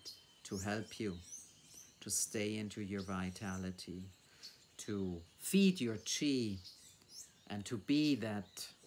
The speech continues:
choice maker in your world, not just for you, but for all around you and for this whole planet. So see you there.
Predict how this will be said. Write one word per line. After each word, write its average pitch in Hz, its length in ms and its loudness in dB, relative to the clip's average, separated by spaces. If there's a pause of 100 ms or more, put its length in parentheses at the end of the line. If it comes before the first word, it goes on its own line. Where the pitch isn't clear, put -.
(220)
choice 127 400 0
maker 92 480 -2
in 98 160 -4
your 104 440 -2 (300)
world, 95 600 -2 (580)
not 113 200 -2
just 123 340 0
for - 140 -2
you, 101 480 0 (720)
but 87 140 -12
for - 180 -4
all 120 320 2
around 104 500 0
you 90 140 -6 (1040)
and 139 360 0 (580)
for 92 140 -2
this 90 240 -4
whole 107 260 -2
planet. 92 720 -8 (880)
So - 300 -4
see 95 240 -2
you 117 200 2
there. 101 420 -2